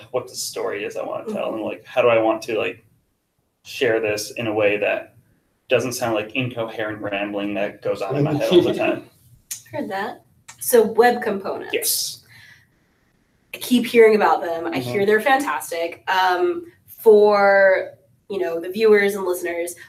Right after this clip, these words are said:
Speaker 3: web components, what are they? Tell us more.
Speaker 1: So it's essentially a way to create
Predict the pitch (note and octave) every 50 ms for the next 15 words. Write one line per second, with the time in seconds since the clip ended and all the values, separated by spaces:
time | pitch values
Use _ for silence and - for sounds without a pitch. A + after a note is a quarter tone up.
0 | _ _ - F#3+ G3 G#3+ A3+ A3+ A#3 - - G#3 G3+ G3 E3+ C3+ - F#3 - -
1 | - - A3+ A3+ - G3+ G3 F3+ - - - - - F#3+ G3 G3 G3 G3 E3 -
2 | - - - _ _ _ _ _ _ - - _ _ - - E3 D#3+ E3 E3 D#3+
3 | D#3+ D#3+ D#3 D#3 D3 - - - - - - - - - - F3+ - C3 - -
4 | - A3+ A#3 A3+ - B3 A#3+ A3+ A3 F#3 C#3 D3 C#3 B2 B2+ B2+ B2 B2+ B2+ B2+
5 | B2+ B2 C3 B2+ - - A2+ A2 A2 A2+ A#2 A2+ G#2+ -